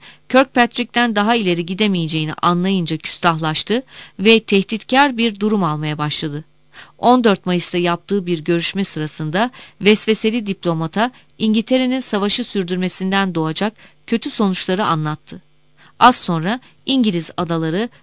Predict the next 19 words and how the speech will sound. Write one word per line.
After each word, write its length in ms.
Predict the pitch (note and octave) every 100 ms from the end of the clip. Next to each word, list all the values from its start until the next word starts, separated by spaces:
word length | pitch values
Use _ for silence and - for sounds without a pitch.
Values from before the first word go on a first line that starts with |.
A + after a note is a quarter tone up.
| _
korkunç 520 | - G#3 G3+ C#4+ C4+ -
bir 160 | B3 -
abluka 440 | F#3 F3 F#3+ G3+
altına 360 | D#3 D3 - D#3+
alınacaktı. 600 | D#3 D#3 D#3+ D3+ - D#3 - _ _ _ _ _ _ - - -
Kirkpatrick 800 | C#4 E4+ E4+ C4 B3+ D4 D4+ -
Hess'e 320 | - A#3+ B3+ C4
şunları 400 | - A3 G#3+ G3
söyledi. 500 | - D#3 D3+ D3+ E3 _ - - -
"İngiltere'nin 600 | G#3+ A3+ B3 C#4+ C#4 C4+
teslim 420 | B3+ A3 - B3 A#3
olacağını 680 | F3 E3 E3+ D#3+ D#3+ A3+ - - _
ve 160 | F#3 G3+
savaşa 420 | - G3+ G#3 -
imparatorluktan 920 | G#3 G3 G3+ G3 G3+ F#3+ G3 - G#3 F#3
devam 320 | F3 G3 G3+
edileceğini 600 | E3 E3 D#3 E3+ E3 D#3+
düşünmek 440 | F3+ F#3+ F#3 G#3+ -
abestir. 600 | F3 E3 D#3+ - - -